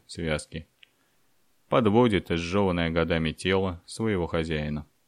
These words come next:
Природа Таганцева оставалась львиной, но львом он был уже старым. Очень старым.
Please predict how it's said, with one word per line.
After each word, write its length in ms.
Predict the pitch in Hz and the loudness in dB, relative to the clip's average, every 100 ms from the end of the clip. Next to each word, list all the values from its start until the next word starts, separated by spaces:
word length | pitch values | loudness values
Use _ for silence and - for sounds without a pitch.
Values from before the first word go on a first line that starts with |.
| _ _ _ _ _ _ _ _ _ _ _ | _ _ _ _ _ _ _ _ _ _ _
Природа 440 | - 104 123 127 120 | 2 6 6 4 2
Таганцева 640 | 120 113 113 110 110 107 | 2 2 2 0 0 0
оставалась 560 | - 107 107 101 95 | 0 0 2 2 0
львиной, 560 | 101 95 92 82 80 80 _ _ _ | -2 -2 -2 0 -2 -4 _ _ _
но 180 | 98 101 | -2 0
львом 320 | 104 110 107 | 2 2 0
он 180 | 101 90 | 0 -2
был 240 | 95 90 | -2 -2
уже 220 | 90 87 87 | -2 -4 -6
старым. 540 | - 87 80 80 78 _ _ _ _ _ | -6 -6 -6 -6 -12 _ _ _ _ _
Очень 360 | 120 104 - 82 | 0 0 -2 -6
старым. 520 | - 87 80 78 | -4 -2 -2 -4